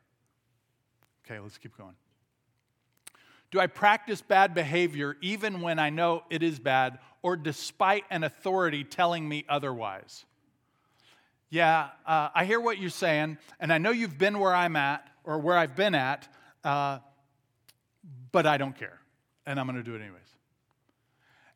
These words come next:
And then lastly, do I have a disciplined lifestyle? This is a significant one in this respect. Uh,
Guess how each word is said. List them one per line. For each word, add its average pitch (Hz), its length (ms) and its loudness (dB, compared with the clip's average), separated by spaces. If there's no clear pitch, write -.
And 175 160 -2
then 175 160 -2
lastly, 139 600 0
do 185 160 0
I 180 80 4
have 190 340 -2
a 185 80 -4
disciplined 170 880 -8
lifestyle? 110 1000 -10
This 170 160 -8
is 165 140 -6
a 147 100 -10
significant 135 720 -10
one 117 260 -12
in 135 140 -8
this 127 220 -10
respect. - 480 -12
Uh, 127 220 -6